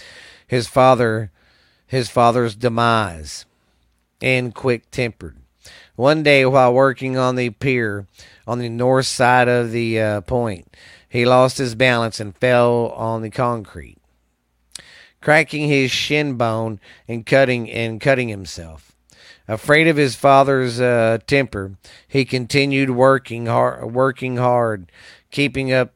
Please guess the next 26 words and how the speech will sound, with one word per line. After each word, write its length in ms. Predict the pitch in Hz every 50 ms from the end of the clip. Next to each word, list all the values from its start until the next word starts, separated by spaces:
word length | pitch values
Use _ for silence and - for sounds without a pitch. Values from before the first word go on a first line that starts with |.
| _ _ _ _ -
uh, 420 | - - 117 117 117 113 113 113 110
the 200 | 107 120 120 113
grounds 580 | 113 120 127 127 131 127 123 120 113 110 98
as 200 | 117 117 117 107
his 200 | 110 117 110 101
father 480 | - - 120 120 117 117 107 107 104 101
would 340 | 104 104 110 113 113 110 104
have 300 | 107 110 107 107 101 104
wished 340 | 107 113 120 113 - - -
him 320 | 95 90 85 82 78 73 _ _ _ _ _ -
to. 260 | - 110 95 82 - - _ _ _ _ _ _ _ - - - - - - _ -
Not 220 | 135 139 147 151
long 260 | 160 160 156 151 147
after 300 | 143 147 143 135 - 139
that, 340 | 123 123 117 117 117 - -
though, 420 | - 120 113 113 117 113 113 107 - _ _ _ _ _ _ _ _ _ _ _ _ _ _ _ _ _ _ _ _ _ _ _ _ _ _ _ -
uh, 300 | 113 117 117 113 113 110
gout 420 | 104 110 131 135 135 139 139 123
set 260 | - - - 135 123 113
in, 380 | 120 117 117 117 117 113 113
and 260 | 123 120 113 113 110
a, 280 | 110 110 110 110 107 - _ -
and 180 | 131 127 123
the 100 | 120 120
young 400 | 117 113 120 127 135 139 135 131 131
man 500 | 131 131 127 123 120 113 107 104 95